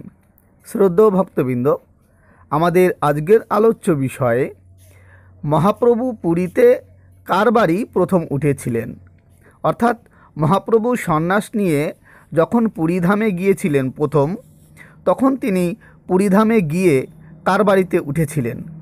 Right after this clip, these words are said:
এই আলোচনাটি আজ করব। এই আলোচনাটি শোনার জন্য অনেক ভক্ত অনুরোধ করেছেন, কারণ গৌরাঙ্গ মহাপ্রভু সম্পর্কে প্রায়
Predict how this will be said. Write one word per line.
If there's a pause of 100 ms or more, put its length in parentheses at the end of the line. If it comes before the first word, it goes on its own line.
(320)
এই
আলোচনাটি (120)
আজ
করব। (760)
এই
আলোচনাটি
শোনার
জন্য (520)
অনেক
ভক্ত (140)
অনুরোধ
করেছেন, (720)
কারণ (680)
গৌরাঙ্গ
মহাপ্রভু
সম্পর্কে (720)
প্রায়